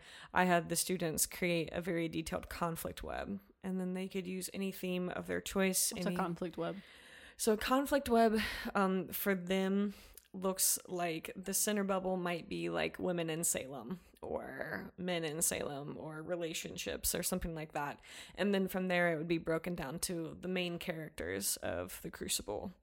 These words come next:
Speaker 1: And then from there, they would create a web that connected all of them through the conflict based on if it's religious, political, personal,
Speaker 2: Hmm.
Speaker 1: you know, whatever that might be. And so it requires them to use textual support.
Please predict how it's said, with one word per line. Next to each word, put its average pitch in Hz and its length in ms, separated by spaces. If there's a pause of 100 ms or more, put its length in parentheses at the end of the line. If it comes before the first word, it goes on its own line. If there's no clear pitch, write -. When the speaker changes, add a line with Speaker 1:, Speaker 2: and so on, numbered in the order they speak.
(460)
Speaker 1:
And 190 180
then 185 140
from 180 260
there, 185 260
they 170 160
would 170 220
create 180 480
a 175 80
web 175 640
that - 340
connected 185 640
all 165 200
of 175 80
them 185 200
through 196 220
the 180 80
conflict 175 600
based 175 300
on 165 240
if - 140
it's - 320 (300)
religious, 180 600
political, 180 920
personal, 170 680 (600)
Speaker 2:
Hmm. 220 180
Speaker 1:
you 190 100
know, 165 140
whatever 165 320
that 165 180
might 160 240
be. 175 320
And 185 140
so 180 420
it 190 160
requires 190 440
them 190 180
to 185 140
use 190 340
textual 185 340
support. 220 520